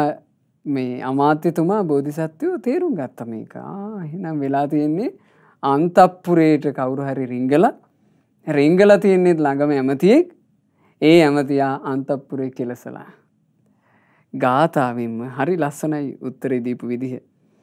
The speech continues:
"නිරිඳුනි පැන් පවසින් සිව්පාවෝ මහ ගංගා නදියට එන්නේ. ඔවුන් ඇවිත් ඒ නදියේ පැම්බී පහස නිවාගෙන තුටුවන්නේ. සිව්පාවුන් පැම්බිව් පමණින්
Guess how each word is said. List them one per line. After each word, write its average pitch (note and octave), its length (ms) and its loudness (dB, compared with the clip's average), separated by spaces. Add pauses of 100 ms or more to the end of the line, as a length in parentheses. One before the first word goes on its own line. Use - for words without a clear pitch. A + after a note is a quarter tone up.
(420)
"නිරිඳුනි A3+ 880 6
පැන් D#3+ 320 2 (100)
පවසින් G3+ 600 4
සිව්පාවෝ D3+ 840 4 (500)
මහ C3 240 -2 (100)
ගංගා C#3+ 540 2
නදියට C3+ 540 0
එන්නේ. C3 400 -2 (1080)
ඔවුන් F3 380 8
ඇවිත් G3+ 380 6
ඒ F#3 160 8
නදියේ E3 520 8
පැම්බී E3 540 4
පහස F3 460 2 (100)
නිවාගෙන F#3+ 720 6
තුටුවන්නේ. D#3 680 2 (1040)
සිව්පාවුන් G#3+ 840 8
පැම්බිව් F#3+ 500 6
පමණින් E3 580 6